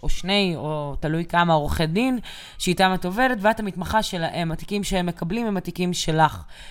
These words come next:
מהם יורדים לך, אה, בעצם מה שאת צריכה לעשות, הם גוזרים לך את העבודות והכל. זאת אומרת שהמשמעות היא אדירה לגבי מי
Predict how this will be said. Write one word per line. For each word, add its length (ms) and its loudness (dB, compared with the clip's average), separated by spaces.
מהם 340 4
יורדים 320 0
לך, 160 -2
אה, 80 0
בעצם 300 -4
מה 120 2
שאת 180 -4
צריכה 200 -2
לעשות, 440 2
הם 100 -2
גוזרים 300 -4
לך 80 -4
את 100 -12
העבודות 520 -2
והכל. 320 -6
זאת 120 -12
אומרת 220 2
שהמשמעות 600 2
היא 180 2
אדירה 500 0
לגבי 480 -6
מי 300 -2